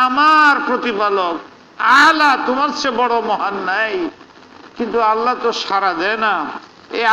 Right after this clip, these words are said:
আধা ঘন্টা ডাকতে ডাকতে এই মাত্র আল্লাহ জবাব দিছে। এই মাথা উঠাইলাম। ये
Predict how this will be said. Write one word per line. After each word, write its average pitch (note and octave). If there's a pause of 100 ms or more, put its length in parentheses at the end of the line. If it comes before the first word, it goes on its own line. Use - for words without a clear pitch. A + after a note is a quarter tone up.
আধা A#3+
ঘন্টা D4 (160)
ডাকতে B3
ডাকতে A3+ (300)
এই E4+ (160)
মাত্র C#4+ (180)
আল্লাহ G#3 (100)
জবাব E3
দিছে। A#2 (3000)
এই F3+
মাথা D#3 (120)
উঠাইলাম। G#2 (2250)
ये D#3+